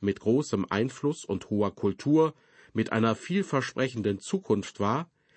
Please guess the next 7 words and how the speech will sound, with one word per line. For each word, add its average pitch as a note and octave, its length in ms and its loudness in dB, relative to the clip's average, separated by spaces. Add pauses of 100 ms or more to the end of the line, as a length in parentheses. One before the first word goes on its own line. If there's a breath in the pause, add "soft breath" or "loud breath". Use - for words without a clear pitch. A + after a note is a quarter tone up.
(240 loud breath)
liegt D3 320 0
sie G#2 180 -2
heute A#2+ 480 2 (100)
in G#2+ 140 0
Staub G#2 560 0
und A#2 260 -2
Asche. G#2+ 400 -2